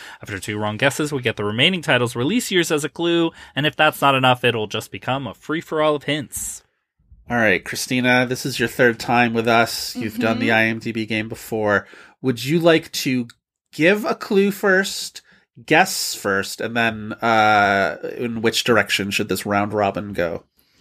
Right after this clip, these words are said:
Speaker 3: I always forget how many, how much power I hold in the I M D B game.
Speaker 2: It's a lot of power.
Speaker 3: <laughs> Woof, I'm getting, I'm getting high on it.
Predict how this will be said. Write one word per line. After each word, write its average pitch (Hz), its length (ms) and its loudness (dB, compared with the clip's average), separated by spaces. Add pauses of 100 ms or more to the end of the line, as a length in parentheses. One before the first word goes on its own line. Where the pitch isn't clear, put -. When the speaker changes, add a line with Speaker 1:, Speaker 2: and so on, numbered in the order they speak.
(560)
Speaker 3:
I - 60 -20
always 233 160 -4
forget 214 160 0
how 196 80 0
many, 185 220 0
how - 180 -2
much 196 160 -6
power 170 420 0
I 143 140 2
hold 175 380 -2
in 175 60 -6
the 175 100 0
I 175 100 2
M 185 80 -6
D 185 140 -6
B 175 140 -8
game. - 80 0
Speaker 2:
It's 175 100 4
a 180 40 8
lot 180 200 8
of 196 80 2
power. 170 580 6
Speaker 3:
<laughs> 151 300 2
Woof, 466 440 2
I'm 208 360 -6
getting, 254 240 0
I'm 208 160 -4
getting 254 180 -4
high 277 540 0
on 233 340 -6
it. - 320 -14